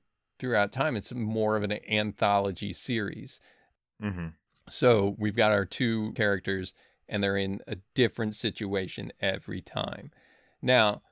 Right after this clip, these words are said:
Speaker 1: the show would also have a through line in the same way like the X-Files does, in that this mission to help Donna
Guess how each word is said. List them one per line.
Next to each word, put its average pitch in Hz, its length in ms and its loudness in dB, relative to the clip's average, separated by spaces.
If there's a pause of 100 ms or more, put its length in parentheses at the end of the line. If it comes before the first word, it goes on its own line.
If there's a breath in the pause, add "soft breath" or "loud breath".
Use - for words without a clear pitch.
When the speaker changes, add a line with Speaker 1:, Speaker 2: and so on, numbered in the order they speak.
(120)
Speaker 1:
the 123 80 0
show 165 220 6
would 147 140 4
also 131 320 6
have 104 180 2
a 98 60 0
through 151 360 0
line 107 540 2 (260)
in 127 160 -2
the 117 60 0
same 143 300 0
way 123 220 4
like 107 280 -2
the 107 200 -4
X-Files 98 720 0
does, - 500 -12 (160)
in 123 240 2
that 107 380 4
this - 420 -4 (100)
mission 120 680 2
to 113 140 4
help 110 300 0
Donna 107 540 2